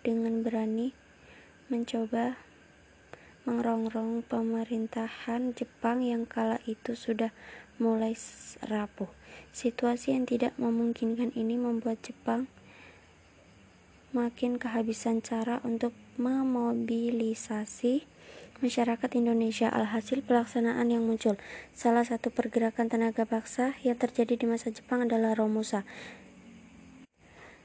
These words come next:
Demikian sedikit ulasan dan gambaran tentang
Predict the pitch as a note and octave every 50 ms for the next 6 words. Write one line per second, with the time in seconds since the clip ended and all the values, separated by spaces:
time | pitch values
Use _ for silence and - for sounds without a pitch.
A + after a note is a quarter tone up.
0 | - - - - - - - - - - - C4 B3 A#3+ A#3 A#3 A#3 A#3 - -
1 | A#3 A#3 A#3 A#3+ C4 C#4 C#4 - - C4 A#3 A#3+ A3+ - - A#3+ - B3+ A#3 A#3
2 | A#3 A#3 A#3 - - A#3+ B3 B3 A#3 A#3+ A#3 A#3 A3+ A#3+ A3+ A3+ A3 A3 A3 A3
3 | A3+ A#3 A#3 A#3 B3 A3+ A3+ A3+ A3+ A3+ -